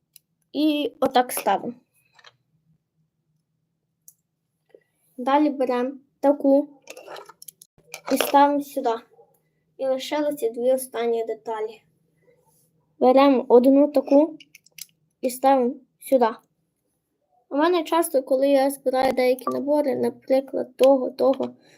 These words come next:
наприклад, якоїсь машини, у мене завжди, коли я її хочу перезбирати, лишаються якось лишні деталі.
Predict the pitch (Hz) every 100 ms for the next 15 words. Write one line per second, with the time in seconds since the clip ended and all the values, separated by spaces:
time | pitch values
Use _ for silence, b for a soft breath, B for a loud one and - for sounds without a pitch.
0 | b b b _ _ _ - 240 302 311
1 | 277 269 262 285 285 285 277 330 320 277
2 | 277 277 262 262 262 262 269 285 277 -
3 | 254 254 254 254 269 277 277 269 - -
4 | 269 254 - 254 302 311 - - b b
5 | _ - 277 285 285 285 285 277 277 277
6 | - 247 262 262 269 254 240 233 - -
7 | 233